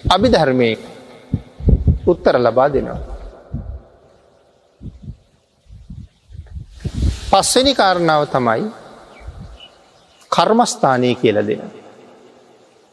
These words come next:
භාවනා කරන්න කැමති යෝගාවචරයන්ට තමන්ගේ හිත සමාධියට පත් කර ගැනීම සඳහා,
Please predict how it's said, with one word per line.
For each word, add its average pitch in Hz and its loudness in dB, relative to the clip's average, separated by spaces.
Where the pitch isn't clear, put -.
භාවනා 175 4
කරන්න 160 2
කැමති 147 0
යෝගාවචරයන්ට 131 4
තමන්ගේ 196 4
හිත 165 2
සමාධියට 190 2
පත් 135 0
කර 175 2
ගැනීම 156 2
සඳහා, 127 2